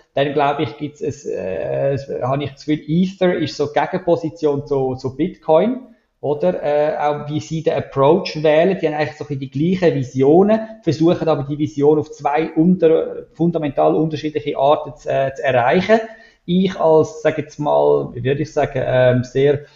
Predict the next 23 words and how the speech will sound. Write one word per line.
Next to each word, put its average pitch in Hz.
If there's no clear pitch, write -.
also -
ich -
versuche 147
halt 156
da 160
immer 170
eine 160
gewisse 151
Demütigkeit 160
zu 156
haben, 151
zu -
sagen, 131
ich, -
ich 135
habe 127
keine 160
Ahnung, 160
welches 147
System 147
wirklich 147
wird, 143
ähm, 123